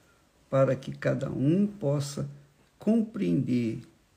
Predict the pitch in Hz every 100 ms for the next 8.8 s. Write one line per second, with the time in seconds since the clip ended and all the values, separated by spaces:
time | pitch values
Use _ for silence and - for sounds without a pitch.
0 | _ _ _ - 226 214 - - 180 165
1 | 127 117 110 - - _ _ _ _ _
2 | 143 135 240 254 - 208 180 131 135 139
3 | 135 127 139 - _ _ _ _ _ _
4 | _ _ - _ _ _ _ _ _ _
5 | _ - 160 143 131 127 113 113 113 -
6 | - - - - _ _ _ _ _ _
7 | _ _ _ _ _ _ _ _ _ _
8 | 208 269 - - 240 226 165 -